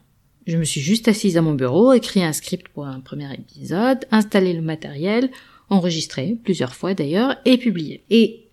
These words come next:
la seule pensée positive n'a pas manifesté ce résultat. J'aurais pu rester encore là pendant un an à me dire « Je suis capable de créer un épisode de podcast », mais sans vraiment le créer.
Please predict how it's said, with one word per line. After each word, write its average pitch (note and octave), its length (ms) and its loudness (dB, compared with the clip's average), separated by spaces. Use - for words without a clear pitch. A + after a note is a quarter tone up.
la F#3 140 4
seule D#4+ 300 2
pensée G#3 320 2
positive G3+ 580 2
n'a G#3 200 6
pas D4+ 200 2
manifesté G#3+ 640 4
ce A3+ 140 -4
résultat. F3 500 -8
J'aurais D#3 240 -2
pu G3 480 -2
rester F3 300 -2
encore F3 260 0
là F#3 320 4
pendant D#3+ 300 -2
un D#3 220 -2
an G#3+ 160 4
à B3+ 120 2
me F3 100 2
dire « A3 180 2
Je F#4 180 4
suis F4+ 220 0
capable C4 420 2
de G3 140 0
créer F#3 260 -6
un D#3+ 240 -4
épisode F3 400 -4
de D3+ 80 -6
podcast », C4 600 -4
mais E3 60 0
sans A#3+ 220 4
vraiment G3 360 2
le F#3+ 120 -2
créer. D3+ 360 -10